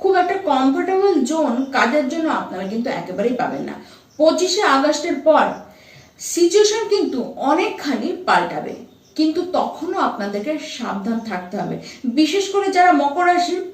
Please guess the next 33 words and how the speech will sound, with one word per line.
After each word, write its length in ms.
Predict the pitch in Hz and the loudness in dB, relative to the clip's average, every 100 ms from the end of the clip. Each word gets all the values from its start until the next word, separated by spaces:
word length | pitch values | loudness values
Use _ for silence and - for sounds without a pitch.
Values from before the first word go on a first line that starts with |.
| - | -4
পুরুষ 320 | 320 359 370 269 | 0 2 0 0
ব্যক্তিরা 380 | 233 247 262 226 | -2 -2 -4 -2
রয়েছেন, 340 | 214 185 180 185 - - - 214 | -2 -2 -4 -8 -10 -20 -2 4
আপনারা 340 | 262 277 311 330 330 | 4 4 0 -2 -4
সাবধান 400 | 311 269 240 302 302 311 | -2 0 2 2 0 -2
থাকুন 260 | 302 214 220 - - - 269 | -6 -6 -8 -12 -6 2 4
আপনার 300 | 285 339 359 359 | 4 2 0 2
যে 80 | 320 262 | 4 4
মহিলা 360 | 262 294 320 330 - | 6 4 2 -2 -2
কলিগস 340 | 233 247 262 262 | -2 -2 -4 -4
রয়েছে 260 | 262 269 294 349 - - | -2 -2 -4 -8 -12 -4
তাদের 320 | 220 233 277 269 | 0 0 0 0
কাছ 120 | 165 - | -2 -4
থেকে। 200 | 165 170 - - - - - | -10 -12 -14 -18 -20 -20 -4
দেখুন, 200 | 269 370 339 | -2 0 2
তাদের 240 | 277 269 339 349 | 4 4 2 0
কাছ 100 | 349 381 | -2 -2
থেকে 140 | 349 277 | -2 -2
একটি 140 | 359 269 240 | 0 -2 -2
দূরত্ব, 400 | 285 302 349 - 302 226 | -2 0 -2 -2 -2 -2
প্রচ্ছন্ন 480 | 247 277 - 415 415 392 359 | -2 -6 -6 -8 -4 -4 -4
একটি 140 | 359 254 | -4 -2
দূরত্ব 300 | 285 311 - 226 202 | -2 -4 -4 -2 -2
আপনারা 260 | - 208 208 233 | -6 -6 -6 -4
কিন্তু 180 | 247 370 277 | -4 -2 0
মেনটেন 340 | 196 196 226 214 | 0 -2 -4 -4
করে 160 | 180 165 | -6 -6
চলুন। 220 | - - - - - - - - _ _ - | -8 -10 -12 -18 -20 -20 -20 -20 _ _ -10
দেখুন, 260 | 294 392 403 - | -2 0 2 2
তাদের 300 | 262 262 370 285 | 4 4 2 4
দ্বারা 220 | 370 330 - - 262 | 6 4 0 0 0
আপনারা 380 | 262 330 330 247 - - | 2 2 2 0 -2 -8
ক্ষতি 340 | - 320 320 | -4 -2 6